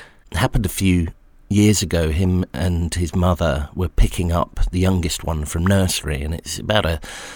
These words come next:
twenty-minute walk. So they were doing that one day, and they got caught in a, a really, that was an unexpected, really heavy downpour, absolutely pelted with rain. And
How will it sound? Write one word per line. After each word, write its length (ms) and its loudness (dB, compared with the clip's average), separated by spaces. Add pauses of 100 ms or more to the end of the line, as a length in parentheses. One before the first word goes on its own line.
(120)
twenty-minute 500 2
walk. 460 2 (240)
So 180 -2
they 140 2
were 60 4
doing 260 4
that 160 0
one 180 0
day, 140 -2
and 100 -2
they 100 0
got 220 -4
caught 380 4
in 100 0
a, 260 0
a 140 -2
really, 540 2
that 240 -2
was 280 0
an 120 -4 (100)
unexpected, 920 -2 (340)
really 540 0
heavy 540 0
downpour, 540 2 (160)
absolutely 540 -4
pelted 480 0
with 160 -4
rain. 340 2
And 180 -2